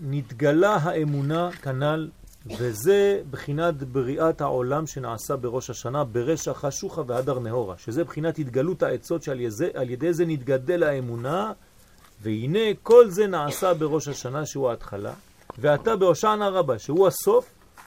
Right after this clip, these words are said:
אז הוא גמר החתימה, אנו חוזרים ומעוררים את ההתחלה, דהיינו התגלות העצות שעל ידי זה נתגדל האמונה. וזה בחינת ערבי נחל שהם בחינת עצות, בחינת כליות יועצות, שהם בחינת נצח הוד,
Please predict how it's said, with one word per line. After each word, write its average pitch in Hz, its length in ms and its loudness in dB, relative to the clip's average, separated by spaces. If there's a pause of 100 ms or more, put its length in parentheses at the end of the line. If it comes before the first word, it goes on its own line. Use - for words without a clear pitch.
(140)
אז 214 260 6
הוא 208 140 -2
גמר 190 260 2
החתימה, 156 800 -2
אנו 190 160 0
חוזרים 151 520 -4
ומעוררים 147 720 -2
את 185 140 -4
ההתחלה, 147 680 0
דהיינו 170 400 0
התגלות 143 440 -4
העצות 143 420 -4
שעל 120 180 -4
ידי 120 300 -2
זה 147 160 -4
נתגדל 120 500 -6
האמונה. 104 360 -10 (800)
וזה 110 240 10
בחינת 190 440 -2
ערבי 143 280 -2
נחל 151 380 -4
שהם 135 220 -10
בחינת 127 420 -6
עצות, 185 340 -4 (420)
בחינת 135 400 -6
כליות 117 420 -2 (160)
יועצות, - 420 -10 (380)
שהם 175 380 2
בחינת 185 440 -2
נצח 190 560 -2
הוד, 180 360 2